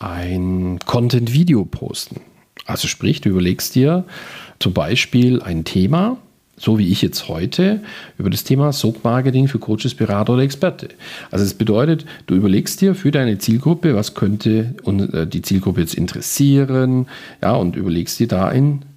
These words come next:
YouTube-Video zum Beispiel. Oder generell ein Video, das du vielleicht auf Facebook postest. Dann könntest du zum Beispiel einen Content-Post machen. Das bedeutet,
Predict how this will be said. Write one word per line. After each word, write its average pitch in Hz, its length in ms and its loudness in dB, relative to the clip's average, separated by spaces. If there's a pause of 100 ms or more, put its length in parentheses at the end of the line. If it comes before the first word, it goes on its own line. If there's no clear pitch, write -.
(100)
YouTube-Video - 960 -2
zum - 180 -10
Beispiel. - 380 -10 (720)
Oder 95 100 -2
generell 107 500 2
ein 90 200 -4
Video, 113 220 2
das 104 160 -4
du 110 60 -4
vielleicht 101 320 0
auf 123 100 0
Facebook - 460 -4
postest. - 600 -12 (260)
Dann 180 380 -2
könntest 180 320 0
du 160 100 4
zum 156 200 -2
Beispiel 120 520 2
einen 101 280 2
Content-Post 101 920 0
machen. - 220 -8
Das - 140 -8
bedeutet, 113 640 0